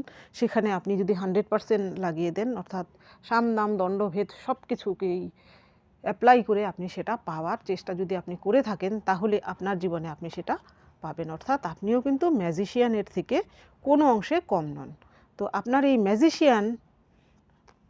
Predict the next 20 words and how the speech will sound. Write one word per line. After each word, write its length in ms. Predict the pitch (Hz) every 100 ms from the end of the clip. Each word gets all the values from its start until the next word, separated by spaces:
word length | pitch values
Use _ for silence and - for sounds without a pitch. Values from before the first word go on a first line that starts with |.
| _ _ _ 190
যে 80 | 208 -
ফিচারটা, 420 | 294 254 196 196 -
সেটা 200 | 233 226 196
দেখেই 240 | 196 247 233
কিন্তু 180 | 214 202 180
আপনার 260 | 208 233 208
জীবনে 260 | 214 185 190 208
থা-, 180 | - - -
কিছু 180 | 185 214 185
এমন 140 | 185 190
শত্রু 300 | 269 - 247 220
রয়েছে 240 | 196 196 226 175
যারা 180 | 165 175
কিনা 200 | 190 180 262 _ _ _ _ _ _ _ - _ _ _ _ _ _ _ _ _
আপনার 280 | 190 240 247 -
সিক্রেটটা 520 | 285 - 285 277 - 185
তারা 160 | 180 190
জানার 320 | 165 170 160
চেষ্টা 240 | 175 - 170
করছে 240 | 151 -